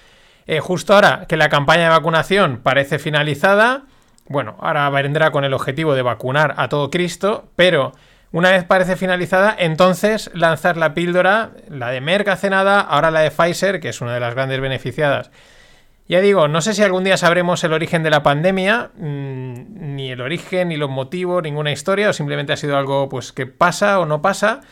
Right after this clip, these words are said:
Ahora, es eso, cada día que pasa, pues, queda más evidente que todo lo que ha sucedido desde que estalló la pandemia hasta ahora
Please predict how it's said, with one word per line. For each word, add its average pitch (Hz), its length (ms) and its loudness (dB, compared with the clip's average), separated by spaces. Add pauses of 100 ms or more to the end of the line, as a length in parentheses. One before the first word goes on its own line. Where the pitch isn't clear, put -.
(300)
Ahora, 151 300 2
es - 120 -4
eso, 170 260 -2
cada 156 180 4
día 165 180 2
que 160 100 -2
pasa, 170 600 0
pues, - 480 -10
queda 160 200 0
más 165 220 0
evidente 170 480 0
que 156 120 -4
todo 175 140 2
lo 202 100 2
que 202 60 0
ha 190 40 -2
sucedido 190 460 -2
desde 143 280 -2
que 143 80 -6
estalló 147 240 -2
la 165 120 0
pandemia 165 340 -2
hasta 151 140 -4
ahora 165 220 0